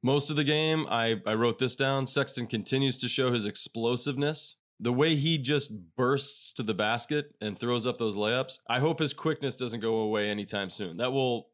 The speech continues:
that will deteriorate with age, but hopefully we have another six, seven seasons of watching this guy just streak down the court. You mentioned that the first half,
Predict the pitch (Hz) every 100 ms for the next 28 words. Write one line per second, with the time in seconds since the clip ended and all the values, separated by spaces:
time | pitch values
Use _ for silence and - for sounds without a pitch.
0 | 101 135 143 123 120 - 139 131 123 120
1 | 104 107 104 107 98 87 - 92 113 117
2 | 117 104 104 98 98 98 - 104 - 101
3 | 92 - 98 90 87 87 90 90 90 87
4 | - 90 92 92 92 - _ - - 113
5 | 117 - 95 90 - 73 62 - _ _
6 | _ 120 131 139 135 135 123 117 131 127
7 | 135 139 135